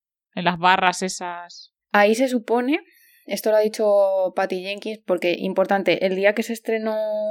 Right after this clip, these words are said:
Speaker 2: Wonder Woman en Estados Unidos, no al día siguiente, el veintiséis, eh, hubo una watch party de que la gente se ponía a ver en H B O Max la película a la vez que el cast y la directora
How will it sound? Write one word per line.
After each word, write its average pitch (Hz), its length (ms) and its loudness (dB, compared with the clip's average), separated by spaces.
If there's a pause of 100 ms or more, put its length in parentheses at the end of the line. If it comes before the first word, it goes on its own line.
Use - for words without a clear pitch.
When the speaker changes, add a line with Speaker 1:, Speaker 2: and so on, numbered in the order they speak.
(260)
Speaker 2:
Wonder 208 300 0
Woman 208 280 -2
en 196 100 -6
Estados 196 440 -2
Unidos, 226 420 -6
no 208 140 0
al 190 80 -2
día 190 140 0
siguiente, 180 300 -6
el 160 60 -4
veintiséis, 160 680 -6 (240)
eh, 202 120 0
hubo 190 180 -2
una 202 240 0
watch 196 360 -4
party 226 540 -2
de 175 520 -6
que 156 80 -4
la 147 80 -6
gente 165 220 -8
se 180 100 -6
ponía 180 360 -4
a 175 40 -4
ver 175 400 0
en 175 100 -12
H 175 220 -8
B 170 140 -8
O 170 60 -10
Max 190 380 -10
la 160 180 -6
película 175 580 -6
a 185 120 -2
la 165 160 -2
vez 175 300 -2
que 151 680 -6
el 151 180 -12
cast 208 380 -4
y 190 160 -8
la 170 120 -4
directora 180 540 -4